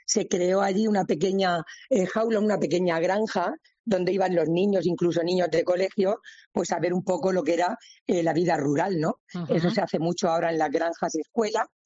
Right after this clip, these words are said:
Speaker 1: Y en aquel momento, pues todo funcionó muy bien. Con el tiempo, pues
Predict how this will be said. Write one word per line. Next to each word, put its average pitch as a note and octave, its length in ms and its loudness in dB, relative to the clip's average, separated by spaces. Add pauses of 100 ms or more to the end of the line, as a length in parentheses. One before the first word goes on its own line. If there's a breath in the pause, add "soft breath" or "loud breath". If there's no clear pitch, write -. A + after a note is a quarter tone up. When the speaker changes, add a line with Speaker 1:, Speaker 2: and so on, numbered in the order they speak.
(520)
Speaker 1:
Y A#3 100 4
en B3 100 2
aquel A3+ 240 0
momento, A#3+ 360 0
pues G#3 160 -2
todo G3+ 360 0
funcionó E3+ 480 0
muy D#3 180 0
bien. D3+ 240 0 (400)
Con F#3+ 180 -2
el F3 140 -2
tiempo, G#3 420 0
pues G3+ 220 -2